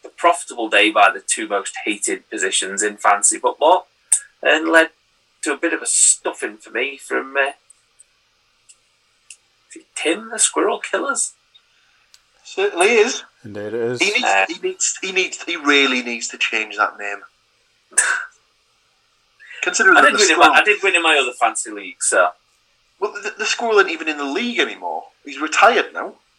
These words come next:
Speaker 1: <laughs>
Speaker 2: Old Julian Edelman, he's gone.
Speaker 3: Yeah, yeah, he has
Speaker 2: He's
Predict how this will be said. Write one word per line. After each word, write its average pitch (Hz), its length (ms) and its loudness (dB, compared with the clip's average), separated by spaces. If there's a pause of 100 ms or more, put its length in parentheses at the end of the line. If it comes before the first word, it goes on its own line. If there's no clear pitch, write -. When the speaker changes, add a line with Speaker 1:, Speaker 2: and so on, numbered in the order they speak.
(1400)
Speaker 1:
<laughs> - 80 -14 (600)
Speaker 2:
Old 131 240 -10
Julian 120 420 -4
Edelman, 113 380 -4
he's 160 180 -14
gone. 233 360 4 (1600)
Speaker 3:
Yeah, 98 140 -12
yeah, 101 160 -14 (100)
he 104 100 -12
has 117 300 -6
Speaker 2:
He's 113 80 -10